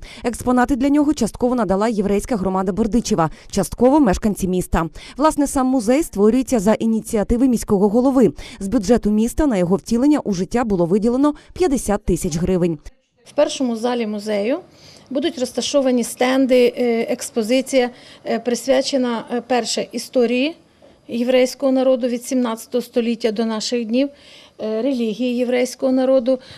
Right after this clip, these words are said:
Speaker 2: Будуть, е, буде інсталяція побуту, як жили, е, люди єврейської національності на нашій території, в нашому місті,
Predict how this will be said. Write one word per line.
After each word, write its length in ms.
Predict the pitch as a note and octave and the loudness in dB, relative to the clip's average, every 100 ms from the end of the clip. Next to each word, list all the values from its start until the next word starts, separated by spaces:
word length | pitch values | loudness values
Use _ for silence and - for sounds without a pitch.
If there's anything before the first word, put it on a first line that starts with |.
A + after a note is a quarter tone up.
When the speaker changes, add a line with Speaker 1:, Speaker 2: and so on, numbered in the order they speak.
| - | -4
Speaker 2:
Будуть, 340 | B3+ C4 - | -2 0 -2
е, 280 | - B3+ B3 | 0 2 2
буде 260 | A#3+ B3+ C4 | 0 2 2
інсталяція 640 | B3 - B3 B3 A#3+ B3+ | 0 0 2 2 2 0
побуту, 580 | - B3+ G#3 A#3 A#3+ B3+ | 2 0 0 -2 0 0
як 280 | A#3+ A3 G#3 | 2 -2 -2
жили, 480 | G3 A#3 A3 B3+ C4+ - - - - | -2 -2 2 0 0 -10 -20 -18 -6
е, 760 | A3 A3 A3 A3 A3 A3 A3 - A#3 | -4 -2 -4 -4 -2 -2 -4 -6 -6
люди 280 | A#3+ B3+ A#3+ | 0 0 2
єврейської 500 | B3 A#3+ B3 - B3+ | 2 2 2 0 -2
національності 720 | A#3 A#3 A#3+ A#3 B3 A#3+ B3 | -2 -2 -2 0 -2 -2 -2
на 120 | A#3 A3+ | -2 -2
нашій 300 | A3+ - A#3+ | -2 -4 -2
території, 480 | A#3+ A3+ B3 A#3+ | -2 0 0 2
в 40 | A3 | 0
нашому 340 | A3+ - A#3 | -4 -4 -2
місті, 420 | A#3 A#3+ - B3 | 0 0 -2 -6